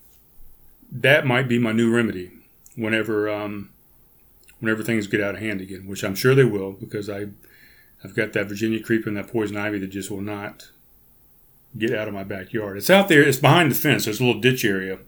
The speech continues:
little drainage area back there, uh, between some apartments behind my house and between our houses here in this neighborhood, a drainage ditch, and it is just overrun with everything, not just ivy, but, uh, everything.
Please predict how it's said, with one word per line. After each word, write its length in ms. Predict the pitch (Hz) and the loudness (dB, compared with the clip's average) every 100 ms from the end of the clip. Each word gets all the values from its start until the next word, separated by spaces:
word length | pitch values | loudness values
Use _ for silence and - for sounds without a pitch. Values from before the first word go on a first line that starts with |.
| - - | -20 -2
little 140 | 139 113 | 0 2
drainage 360 | 117 123 98 | 4 4 2
area 220 | 104 101 101 | -2 -2 -2
back 220 | 107 104 | -4 -2
there, 300 | 110 107 104 - - - - - | -2 -2 -4 -8 -16 -18 -18 -10
uh, 100 | 110 | -6
between 360 | 98 101 143 135 | -4 4 8 8
some 120 | 123 | 6
apartments 480 | 107 127 123 117 107 | 2 4 4 2 -2
behind 280 | 120 117 113 | 0 0 0
my 100 | 107 | 0
house 300 | 117 113 110 | 0 0 -2
and 80 | 98 | -6
between 280 | 95 110 | -4 -4
our 140 | 113 107 | -2 -2
houses 400 | 107 104 107 104 | -2 -4 -6 -2
here 120 | 110 | -2
in 80 | 98 | -2
this 140 | 95 | -4
neighborhood, 520 | 117 110 101 98 95 - - - - _ _ _ - | 0 0 -2 -6 -8 -12 -20 -20 -20 _ _ _ -8
a 140 | 135 113 | -2 0
drainage 380 | 113 113 98 - | 2 2 0 -6
ditch, 260 | 98 92 | -6 -6
and 140 | - 127 | 0 4
it 140 | 127 | 4
is 120 | 104 | 4
just 200 | 110 107 | 0 0
overrun 600 | 113 107 104 107 104 95 - - - - - _ - | 0 0 -4 -6 -8 -10 -14 -20 -20 -20 -20 _ -2
with 160 | 117 131 | 0 8
everything, 720 | 147 135 107 104 98 - - | 10 10 6 0 -8 -12 -6
not 240 | 120 120 113 | 0 0 0
just 180 | 104 | -2
ivy, 360 | 113 104 101 95 | 0 2 2 2
but, 380 | 92 101 104 - | -6 -8 -8 -10
uh, 300 | - - 85 | -8 -8 -8
everything. 540 | 127 117 - - 135 | -6 -6 -8 -12 -14